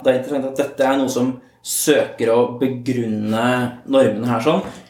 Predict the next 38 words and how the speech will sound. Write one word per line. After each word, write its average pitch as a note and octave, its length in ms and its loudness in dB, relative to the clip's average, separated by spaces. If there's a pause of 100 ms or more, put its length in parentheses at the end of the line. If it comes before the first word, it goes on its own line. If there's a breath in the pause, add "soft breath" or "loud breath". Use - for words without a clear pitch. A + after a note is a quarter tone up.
ut A#2+ 160 2
fra B2 200 2
en B2 100 -2
form G#2+ 400 0
for A#2+ 140 -2
kanskje A#2+ 280 0
langsiktig - 480 -4
egoisme A2+ 460 -2
da, E3 100 2 (440 loud breath)
snarere G#2+ 640 2 (140)
enn, G#2+ 260 -4 (300)
eh, A2 340 -4
en A2+ 120 -2
ren G#2 240 0 (200)
altruisme. A2 640 -2 (520 loud breath)
Eh, B2+ 220 4
og C3 100 2
det D#3 140 6
kan B2 120 -2
jo B2+ 120 0
nett-, - 200 -8
kanskje B2+ 280 -4 (200)
være B2 220 2
med A#2 80 -6
å A#2+ 80 -6
vise B2 320 -6
da, E3+ 120 0 (260)
hvorfor B2+ 600 2 (200)
man B2+ 180 2
ikke B2+ 160 -8
kan B2 160 2
bruke C3 440 0
så F3 160 2
veldig C3 120 0
lett - 220 -2
eksempler A2+ 720 0
fra, G#2+ 280 0 (600 loud breath)
altså B2 160 0